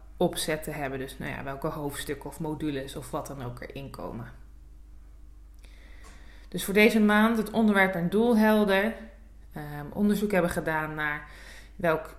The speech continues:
technisch programma ik het wil. Misschien moet ik dan ook nog doorhakken of misschien heb ik dat al gedaan. En ik wil alvast een grove opzet maken van de inhoud. Oké, als ik dat deze maand wil bereiken, wat moet ik dan deze week doen?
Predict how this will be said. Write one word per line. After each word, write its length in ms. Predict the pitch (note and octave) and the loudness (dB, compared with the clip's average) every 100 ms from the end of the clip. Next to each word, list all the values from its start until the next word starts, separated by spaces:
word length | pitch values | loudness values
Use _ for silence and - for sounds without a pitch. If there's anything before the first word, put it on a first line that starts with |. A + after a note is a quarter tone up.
| - | -4
technisch 380 | F#3 - E3 | -2 -2 -6
programma 640 | - D#3 F#3 G3+ A3 G#3+ G#3+ | -4 -4 0 4 6 6 4
ik 180 | G#3 G#3 | 0 0
het 340 | G3+ - - | -4 -4 -10
wil. 640 | - F3+ F#3 F#3 G#3 G#3+ - | -4 2 2 2 0 -4 -10
Misschien 300 | - - F#3 | -12 -4 -2
moet 100 | D3+ | -2
ik 100 | C3+ | -4
dan 120 | C#3 | -8
ook 120 | C#3+ | -8
nog 300 | D3+ D3 C#3+ | -10 -10 -6
doorhakken 480 | D#3 D#3+ D3 C#3 - | -2 -2 -2 -6 -8
of 100 | - | -12
misschien 260 | D#3+ - D3 | -12 -12 -10
heb 140 | F3+ | -8
ik 80 | G#3 | -8
dat 120 | G3+ | -2
al 120 | G3+ | -2
gedaan. 480 | G3+ F3+ E3+ E3+ E3+ - - - - - - - - - - - - - | -2 -2 0 -2 -6 -12 -18 -20 -18 -18 -18 -12 -12 -12 -16 -18 -18 -6
En 160 | F#3 F3+ | -2 -2
ik 100 | F3+ | 0
wil 280 | D#3+ D#3 D#3+ | -2 -2 -2
alvast 400 | E3 D#3+ - E3 | -6 -8 -10 -10
een 60 | |
grove 360 | - D#3 - - | -10 -10 -10 -10
opzet 380 | - - A2 - | -10 -10 -12 -10
maken 380 | - - - - - - | -12 -14 -14 -16 -18 -20
van 180 | - E3 | -16 -14
de 80 | D#3 | -12
inhoud. 640 | D3 C#3+ C3 B2 - - - - - - - - - - - - | -12 -12 -10 -12 -12 -16 -16 -18 -18 -16 -18 -18 -18 -18 -18 -8
Oké, 320 | C4 G#3 D3+ | -2 4 4
als 100 | F3 | 4
ik 100 | G3 | 4
dat 180 | A#3+ A3+ | 4 8
deze 260 | B3 A#3 | 8 8
maand 320 | A3 F3 D3 E3+ | 6 6 4 2
wil 140 | E3 | 0
bereiken, 420 | D#3+ D#3+ D3+ E3 | 2 0 0 0
wat 160 | G3+ C#4+ | 2 4
moet 180 | G3+ E3+ | 4 2
ik 120 | F3 | 0
dan 160 | F#3+ | 2
deze 300 | G3 A3 A3+ | 4 4 4
week 380 | G#3 C4+ D#4 - | 8 8 8 2
doen? 300 | C#3+ B2 C3+ | -4 -6 -8